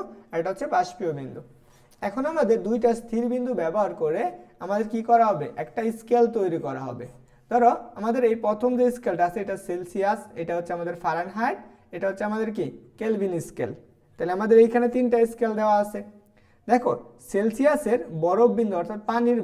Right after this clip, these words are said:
বরফ বিন্দুর তাপমাত্রা কত জানি আমরা? Zero degree Celsius। এবং বাষ্পীয় বিন্দু সর্বোচ্চ বিন্দু কত? সেটা হচ্ছে একশো degree কত?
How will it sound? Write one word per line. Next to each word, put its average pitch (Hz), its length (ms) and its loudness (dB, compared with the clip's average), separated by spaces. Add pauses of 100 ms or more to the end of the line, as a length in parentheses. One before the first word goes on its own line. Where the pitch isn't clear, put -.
বরফ 185 300 0
বিন্দুর 226 320 0
তাপমাত্রা 214 460 -4
কত 214 120 -4 (120)
জানি 214 220 -4
আমরা? 226 180 2 (480)
Zero 196 240 0
degree 208 220 -2 (380)
Celsius। 202 460 -2 (380)
এবং 202 120 -4 (160)
বাষ্পীয় 202 460 4
বিন্দু 247 180 2 (100)
সর্বোচ্চ 202 340 -4 (100)
বিন্দু 226 260 2
কত? 233 160 0 (460)
সেটা 165 240 -4
হচ্ছে 180 180 -6 (240)
একশো 220 340 0 (600)
degree 185 320 -2
কত? 214 160 -4